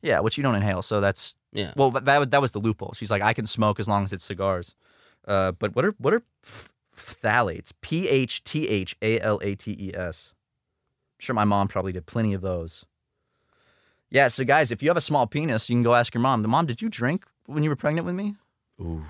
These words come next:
Speaker 1: Did you consume phthalates?"
Speaker 2: That's how they find, they find out.
Speaker 1: Yeah.
Speaker 2: They find
Speaker 1: Find
Speaker 2: out.
Speaker 1: out.
Speaker 2: I, I couldn't ditch the Southern accent there
Speaker 1: I was
Speaker 2: for some
Speaker 1: talking to
Speaker 2: reason.
Speaker 1: Jim about this last night. Sometimes, like, when I'm back home, it'll come out just a little bit. Like,
Speaker 2: Little
Speaker 1: when I'm,
Speaker 2: twang.
Speaker 1: when I'm talking to, like, my dad or family members,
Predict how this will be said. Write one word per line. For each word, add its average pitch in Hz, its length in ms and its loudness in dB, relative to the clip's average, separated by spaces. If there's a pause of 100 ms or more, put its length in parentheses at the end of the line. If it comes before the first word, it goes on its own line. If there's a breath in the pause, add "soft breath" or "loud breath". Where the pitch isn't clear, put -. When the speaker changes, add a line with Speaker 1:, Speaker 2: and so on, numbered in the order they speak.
(380 loud breath)
Speaker 1:
Did 117 160 -6
you 147 60 0
consume 175 340 0
phthalates?" 147 540 0
Speaker 2:
That's 107 220 2
how 107 80 2
they 101 140 2
find, 95 400 -4
they 92 200 -2
find 92 320 -4
out. 87 260 -4 (540)
Speaker 1:
Yeah. - 220 -8 (100)
Speaker 2:
They 90 100 -6
find 90 280 -2
Speaker 1:
Find 117 200 2
Speaker 2:
out. 110 160 4
Speaker 1:
out. 135 160 2 (640 soft breath)
Speaker 2:
I, 120 200 0
I 123 80 6
couldn't 147 300 0
ditch 120 320 2
the 104 100 -6
Southern 101 360 0
accent 90 460 -6
there 87 200 -12
Speaker 1:
I 110 40 -2
was 113 80 -2
Speaker 2:
for - 20 -8
some 175 80 4
Speaker 1:
talking 160 80 2
to 139 60 2
Speaker 2:
reason. 110 100 -2
Speaker 1:
Jim 131 120 2
about 107 240 2
this - 160 -10
last 104 240 0
night. 101 260 -6
Sometimes, 139 560 0
like, 113 200 0
when 110 100 0
I'm 107 100 2
back 104 240 0
home, 107 240 -2
it'll 95 120 -4
come 139 180 -4
out 127 120 0
just - 180 -14
a 104 40 -10
little 104 300 -2
bit. - 320 -12
Like, 107 140 0
Speaker 2:
Little 117 160 4 (100)
Speaker 1:
when 123 100 2
I'm, 120 60 4
Speaker 2:
twang. 110 220 2
Speaker 1:
when 139 80 4
I'm 135 80 2
talking 151 340 0
to, 143 60 2
like, 123 160 0
my 110 120 0
dad 110 380 4
or 104 60 -2
family 110 320 0
members, 123 420 -2